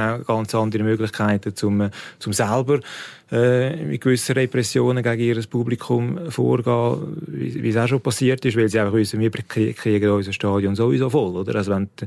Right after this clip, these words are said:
in Zü-, wenn, wenn man in Zürich die Südkurve schliesst, dann sind einfach fünftausend Zuschauer nicht mehr da. Und die werden nicht einfach so eins zu eins ersetzt durch fünftausend, ja, für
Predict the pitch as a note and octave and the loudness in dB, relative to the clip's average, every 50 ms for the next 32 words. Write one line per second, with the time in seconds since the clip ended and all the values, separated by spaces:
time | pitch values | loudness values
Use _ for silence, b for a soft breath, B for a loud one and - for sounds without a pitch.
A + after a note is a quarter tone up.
0 | B B B B B B B _ G#2+ G2+ - C3 C#3 B2+ A#2 A2+ A2+ A2 - - | B B B B B B B _ -8 -2 0 0 2 2 4 2 2 2 0 0
1 | A#2 A#2+ A#2+ A2 A2 G#2+ G#2+ A2 A2 - - B2+ B2+ B2+ B2 - - C3 C3+ C3 | 0 2 2 2 4 4 4 4 4 4 4 4 4 4 2 2 2 2 2 2
2 | - - C#3+ C#3 C#3 - - C3 A#2 A#2+ A#2+ B2 B2+ A#2+ - - A#2+ A2 G#2 A2 | 2 2 4 4 4 4 2 0 2 4 4 4 2 2 0 -2 -2 0 0 0
3 | A2 G#2+ G2+ G#2 G2 - - A2 G#2+ G#2 G2+ - G#2+ G#2 G2 - G2+ F#2+ - - | 0 0 0 0 -2 0 2 2 2 2 2 0 0 0 0 -2 -6 -8 -2 0
4 | G#2+ G2+ G2 G2+ F#2+ G2 G#2+ G#2+ A#2+ B2 C3 C3 A2+ A#2 A2 A2 A2+ A2 B B | 0 2 2 2 2 2 2 2 2 2 2 2 2 2 2 0 0 -2 B B
5 | B B B B _ - - G2 F#2 F#2+ F#2 G#2+ G#2+ A#2 A2+ A2+ A#2 - - A2 | B B B B _ -10 -4 -2 0 0 0 0 0 0 0 -2 -2 -2 -2 0
6 | G#2 G#2+ A2 G#2+ - - A2+ G2+ G#2 G#2+ G#2 G#2 G#2+ G#2 G#2 G#2 - - G#2+ G2+ | 0 0 0 -2 -2 -2 -2 -2 -2 -4 -2 -2 -2 -2 -2 -2 -6 -8 -6 -2
7 | G#2 G#2+ G#2+ A2 G2+ - - G#2 G#2 G2+ G#2 G#2 G2 - - _ _ - G2 F#2+ | 0 0 0 0 -2 -4 -2 -2 -2 -2 -2 -4 -6 -8 -16 _ _ -2 0 0
8 | G2 F#2+ A2 G#2+ | 0 2 0 -2